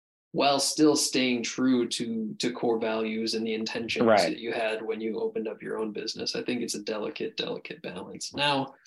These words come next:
Speaker 1: we're running a bit shy on time here, um, but one final question for you,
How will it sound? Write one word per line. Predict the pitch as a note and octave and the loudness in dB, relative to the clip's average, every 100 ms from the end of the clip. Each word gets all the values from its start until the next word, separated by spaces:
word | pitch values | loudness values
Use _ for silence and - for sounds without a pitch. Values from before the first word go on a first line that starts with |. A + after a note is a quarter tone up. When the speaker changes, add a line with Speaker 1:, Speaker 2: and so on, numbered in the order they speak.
| _ _ _ _ - | _ _ _ _ -8
Speaker 1:
we're | - | -2
running | A#2+ D3+ D3 | 2 4 4
a | |
bit | B2+ A#2+ | 4 2
shy | - B2 A#2 | 2 0 -2
on | A2 A2 | -2 -4
time | A#2+ A2+ | -4 -4
here, | A2 A2 G#2 - _ _ | -2 -4 -6 -10 _ _
um, | A2+ G#2 G#2 | -10 -8 -8
but | G#2+ G#2+ G#2 - - | -8 -8 -8 -12 -8
one | B2 D3 D3+ | -2 2 2
final | C3+ B2 A#2 | 2 0 0
question | G#2+ A#2+ A2+ - A2+ | -2 -2 -2 -2 -4
for | A2 A#2 | -2 -2
you, | A2 A2 A2 | 0 -2 -4